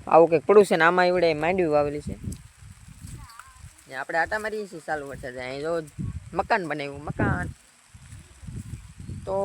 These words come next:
મિત્રો, હવે છે ને ઘડીક બેસી ગયા સાનામણા, કાંઈ વરસાદનું બહાર તો નીકળાય એમ નહીં, ને આપણે જ આપણી વાડીએ જવાનું છે.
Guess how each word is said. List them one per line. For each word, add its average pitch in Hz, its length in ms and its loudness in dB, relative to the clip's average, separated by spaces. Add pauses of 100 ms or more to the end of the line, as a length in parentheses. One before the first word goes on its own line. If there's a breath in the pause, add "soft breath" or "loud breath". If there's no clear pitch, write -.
(140)
મિત્રો, 226 260 -4 (1160)
હવે 156 180 -6
છે 185 80 -10
ને 180 160 -10
ઘડીક 151 200 -4 (120)
બેસી 151 380 -8
ગયા 135 160 -8
સાનામણા, 135 380 -6
કાંઈ 123 160 -6
વરસાદનું 147 380 -6
બહાર 156 180 4
તો 160 80 -4
નીકળાય 165 360 -2
એમ 160 80 -8
નહીં, 143 100 -8
ને 135 60 -2
આપણે 151 300 -4
જ 147 60 -6
આપણી 151 280 -4
વાડીએ 160 240 -2
જવાનું 170 340 -2
છે. - 60 -14